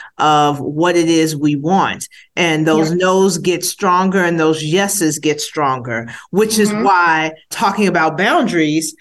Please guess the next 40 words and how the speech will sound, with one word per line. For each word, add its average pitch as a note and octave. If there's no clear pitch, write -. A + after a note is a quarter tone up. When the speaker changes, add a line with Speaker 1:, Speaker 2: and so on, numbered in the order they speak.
Speaker 1:
is F3+
so F#3+
important, F3+
because F#3+
we A#3
mentioned D4+
in B3+
the F#3+
introduction F3+
that E3
boundaries G3+
has F3+
become E3+
sort F3+
of E3+
a D#3
buzzword. D3+
And G3
then G3
Speaker 2:
Yeah. F#3
Speaker 1:
just A#3+
like A#3+
you A3
stated G#3
on F3+
your E3
website, F3
boundaries G3+
one F#3+
oh F#3+
one F#3+
dot F3+
com, F3
which D#3+
we'll F3
put G#3
in G3+
the F#3+
show G3
notes, E3